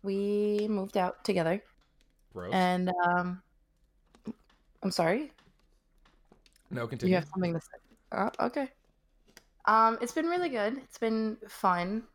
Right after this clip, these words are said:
Speaker 1: Uh, a lot less stressful than being at home with my parents. I don't have to, like, necessarily worry about doing something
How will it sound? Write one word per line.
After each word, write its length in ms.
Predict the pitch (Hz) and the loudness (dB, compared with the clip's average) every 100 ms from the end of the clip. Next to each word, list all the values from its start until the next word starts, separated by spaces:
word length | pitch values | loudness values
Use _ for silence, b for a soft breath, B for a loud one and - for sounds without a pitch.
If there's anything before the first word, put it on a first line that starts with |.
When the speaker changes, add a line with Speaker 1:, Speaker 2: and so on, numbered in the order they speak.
| _ _ - - _ | _ _ -20 -20 _
Speaker 1:
Uh, 380 | 190 180 175 175 | 4 4 2 2
a 60 | 180 | 4
lot 200 | 170 - | 2 4
less 160 | 240 - | 0 2
stressful 360 | 269 254 262 | -2 0 0
than 160 | 254 226 | 0 0
being 240 | 214 214 | -2 -2
at 80 | 208 | -4
home 240 | 196 185 | -4 -4
with 140 | 185 185 | -4 -6
my 80 | 214 | -6
parents. 800 | 190 156 156 170 - - - _ _ _ _ _ | -4 -4 -4 -8 -14 -20 -20 _ _ _ _ _
I 60 | 170 | 2
don't 180 | 175 | 2
have 240 | - 190 - | 0 -4 0
to, 180 | 180 175 | 2 4
like, 380 | 170 156 147 - _ _ _ _ _ _ _ _ _ _ _ _ _ - _ 226 | 4 0 -2 -12 _ _ _ _ _ _ _ _ _ _ _ _ _ -20 _ 0
necessarily 440 | 233 254 233 220 | 2 2 2 2
worry 260 | 185 185 190 | 2 2 2
about 260 | 190 175 | 0 -2
doing 280 | 175 170 180 | -2 -2 -4
something 680 | - 185 180 180 175 175 | -8 -6 -2 0 0 -2